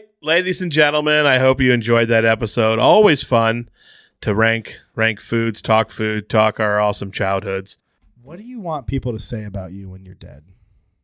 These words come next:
Speaker 1: That Adam was someone who,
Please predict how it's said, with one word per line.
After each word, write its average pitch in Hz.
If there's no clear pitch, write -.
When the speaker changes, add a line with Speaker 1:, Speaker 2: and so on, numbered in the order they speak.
Speaker 1:
That 120
Adam 131
was 123
someone 123
who, 107